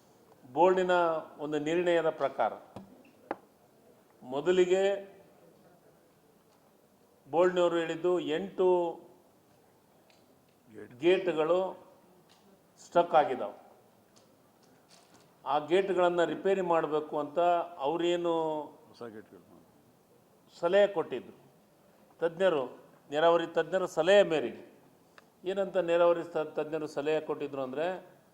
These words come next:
Speaker 1: ನಮ್ಮ ಡ್ಯಾಮ್‌ನೊಳಗೆ ಒಂದು ನೂರ ಐದು ಟಿ ಎಮ್ ಸಿ ನೀರನ್ನ ನಮಗೆ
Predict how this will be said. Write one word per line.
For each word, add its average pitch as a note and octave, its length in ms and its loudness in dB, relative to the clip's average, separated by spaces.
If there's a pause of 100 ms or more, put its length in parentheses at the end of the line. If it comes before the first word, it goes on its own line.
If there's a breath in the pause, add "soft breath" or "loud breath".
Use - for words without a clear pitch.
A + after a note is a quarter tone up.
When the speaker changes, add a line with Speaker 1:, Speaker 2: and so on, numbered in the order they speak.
(640)
Speaker 1:
ನಮ್ಮ F3+ 540 -2
ಡ್ಯಾಮ್‌ನೊಳಗೆ D#3+ 720 -2
ಒಂದು E3+ 480 0
ನೂರ E3 300 -2 (320)
ಐದು F3 360 -4
ಟಿ E3+ 220 -8
ಎಮ್ D3 200 -4
ಸಿ A#2 240 -14 (720)
ನೀರನ್ನ D#3+ 520 -4
ನಮಗೆ D#3 380 -4